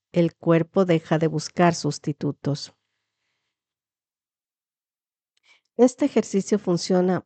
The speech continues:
porque el cambio no ocurre por prohibición, sino por suficiencia interna.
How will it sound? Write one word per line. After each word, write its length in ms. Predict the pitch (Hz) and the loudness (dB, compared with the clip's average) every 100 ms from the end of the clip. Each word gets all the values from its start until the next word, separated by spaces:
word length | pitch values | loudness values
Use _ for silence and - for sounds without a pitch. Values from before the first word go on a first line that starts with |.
| _ | _
porque 260 | - 170 185 | -4 -2 0
el 100 | 180 | 0
cambio 400 | 196 196 196 196 | 0 2 2 2
no 120 | 196 | 0
ocurre 460 | 196 - 202 208 202 | -2 -2 0 0 -2
por 260 | - 160 | -4 -4
prohibición, 840 | - 160 156 160 - 156 151 151 - _ _ _ _ _ | -2 0 0 -2 -4 -2 -2 -4 -10 _ _ _ _ _
sino 420 | - - 175 170 160 | -10 0 2 2 0
por 200 | 165 156 | -4 -4
suficiencia 720 | 165 - 156 - 170 170 170 | -6 -8 -8 -2 -2 0 -2
interna. 640 | 160 - 147 143 151 156 | -4 -4 -4 -4 -6 -10